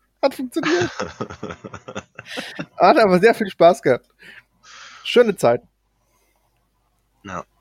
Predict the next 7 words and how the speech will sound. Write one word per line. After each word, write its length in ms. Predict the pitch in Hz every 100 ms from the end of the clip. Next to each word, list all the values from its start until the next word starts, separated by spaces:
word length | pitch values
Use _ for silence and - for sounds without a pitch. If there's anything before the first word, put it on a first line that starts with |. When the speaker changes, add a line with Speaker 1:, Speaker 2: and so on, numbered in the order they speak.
| _ _ _ _ _ _
Speaker 2:
<laughs> 400 | - - 196 - 269 _ _ _ _ _ _ _ _ _ _ - - - _ -
Twelve 300 | 147 190 170
Minutes 280 | 180 170 131
erscheint 320 | 117 123 120
am 100 | 117
neunzehnten 380 | 113 113 127 82
achten. 380 | 85 - 87